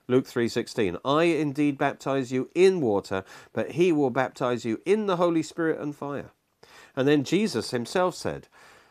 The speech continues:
"John truly baptized in water, but you will be baptized in the Holy Spirit not many days from now." All these statements, notice, compare baptism in water with the baptism in the Spirit.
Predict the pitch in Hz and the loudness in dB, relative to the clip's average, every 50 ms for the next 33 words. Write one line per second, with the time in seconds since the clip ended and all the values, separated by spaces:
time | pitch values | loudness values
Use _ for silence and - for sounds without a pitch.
0 | _ _ _ - - - - - - 170 170 185 196 196 175 - - 180 185 190 | _ _ _ -20 -20 -20 -6 2 4 6 6 6 4 0 -4 -2 2 4 6 6
1 | 185 165 151 143 147 135 - - - 160 147 143 139 131 - - - _ - 180 | 6 4 2 2 0 0 -2 -2 -4 -2 -2 0 -2 -2 -4 -8 -10 _ 2 4
2 | 196 202 185 151 113 95 87 85 - - 101 90 82 110 104 98 139 151 190 185 | 4 4 4 2 0 0 0 -2 -2 -2 -4 -2 0 -2 -2 0 0 2 2 4
3 | 175 151 127 131 123 110 123 120 113 - - - 120 113 110 104 - - _ - | 4 2 2 2 0 0 -2 -4 -4 -6 -6 -6 -4 -4 -4 -6 -8 -8 _ 0
4 | 175 190 196 185 175 170 156 151 139 131 123 120 113 - - - 87 82 82 - | 0 0 0 0 -2 -2 0 0 0 0 0 -2 -6 -6 -6 -6 -4 -4 -4 -4
5 | 107 117 107 87 101 107 104 107 104 92 107 98 98 95 - - - 95 92 101 | -4 -4 -4 -4 -4 -6 -6 -6 -6 -6 -6 -6 -6 -8 -10 -12 -16 -16 -14 -14
6 | 95 85 69 67 _ _ _ _ _ _ _ _ _ _ _ _ _ _ _ _ | -14 -16 -16 -20 _ _ _ _ _ _ _ _ _ _ _ _ _ _ _ _
7 | _ - - 131 147 175 196 220 196 202 180 165 - - - - 170 165 147 85 | _ -12 -4 0 2 2 2 2 0 -2 -6 -6 -8 -10 -6 -6 -6 -6 -6 -8
8 | 80 - - - - - 90 85 82 82 - 90 98 107 - - - - - - | -12 -16 -18 -20 -18 -12 -12 -10 -10 -8 -8 -8 -8 -8 -10 -14 -20 -20 -20 -20
9 | - - _ - 127 113 - - 160 165 165 147 160 156 156 - - - 156 139 | -20 -16 _ -6 -6 -6 -6 -4 -4 -4 -2 0 0 0 0 0 -2 -4 -4 -4
10 | 131 135 127 127 - _ - 151 160 175 170 147 135 104 90 87 - 98 92 92 | -4 -4 -6 -6 -6 _ -2 0 0 0 0 2 2 2 2 0 -2 -4 -4 -2
11 | 107 107 98 - 98 90 - 117 110 - - 127 117 107 110 107 107 - _ - | -2 -2 -2 -4 -8 -6 -4 -4 -4 -4 -6 -8 -8 -8 -8 -10 -12 -12 _ -4
12 | 147 139 123 127 127 123 123 - - - 139 123 90 - - _ _ _ | -2 0 0 0 0 -2 -4 -4 -4 -4 -4 -4 -4 -4 -8 _ _ _